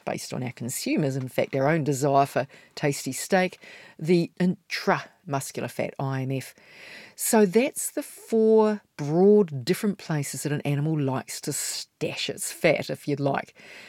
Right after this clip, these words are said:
When we focus, I guess, on these four different depots of fat storage, essentially we need to look at the timeline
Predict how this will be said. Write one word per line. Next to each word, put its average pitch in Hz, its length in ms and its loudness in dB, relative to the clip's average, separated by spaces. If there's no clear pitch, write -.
When 269 280 2
we 415 100 6
focus, - 540 0
I 147 100 2
guess, 135 400 -4
on 151 200 0
these 135 200 -2
four 170 440 4
different 123 400 -4
depots 147 400 -2
of 123 100 -8
fat - 560 -4
storage, - 880 -2
essentially 294 800 -2
we 190 160 4
need 160 280 2
to 262 120 -4
look 131 240 -2
at - 100 -8
the 147 140 -8
timeline 180 1300 -4